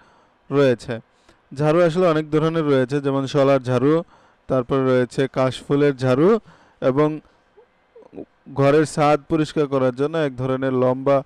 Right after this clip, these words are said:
ঝাড়ু পাওয়া যায় সেটা। তো শলার ঝাড়ুগুলো সাধারণত নারিকেলের পাতা থেকে যে কাঠিগুলো পাওয়া যায় সেগুলো দিয়ে তৈরি করে, এটা আমরা সবাই জানি।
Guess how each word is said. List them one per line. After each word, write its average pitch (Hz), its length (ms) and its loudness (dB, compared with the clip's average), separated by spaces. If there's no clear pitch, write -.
ঝাড়ু 123 300 0
পাওয়া 135 280 2
যায় 180 320 -2
সেটা। 120 440 -6
তো 156 300 4
শলার 170 340 4
ঝাড়ুগুলো 160 460 2
সাধারণত 151 600 0
নারিকেলের 143 640 0
পাতা 139 360 -2
থেকে 139 240 -2
যে 139 120 -2
কাঠিগুলো 135 500 -2
পাওয়া 123 260 -2
যায় 151 160 -4
সেগুলো 147 320 -6
দিয়ে 143 140 -2
তৈরি 135 260 -2
করে, 143 220 -2
এটা 135 180 -2
আমরা 117 180 -4
সবাই 127 320 -2
জানি। 156 340 -2